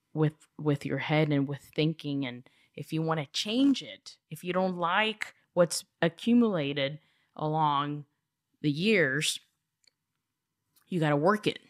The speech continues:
And so, in a way,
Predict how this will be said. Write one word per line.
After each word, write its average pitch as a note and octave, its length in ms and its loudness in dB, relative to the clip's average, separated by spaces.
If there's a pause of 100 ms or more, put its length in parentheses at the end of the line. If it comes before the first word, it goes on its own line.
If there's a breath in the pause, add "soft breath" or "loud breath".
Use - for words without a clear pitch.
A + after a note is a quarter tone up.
(1120)
And D#3+ 220 0
so, C#3+ 540 0 (880)
in E3 120 0
a D3 80 2
way, F3 580 0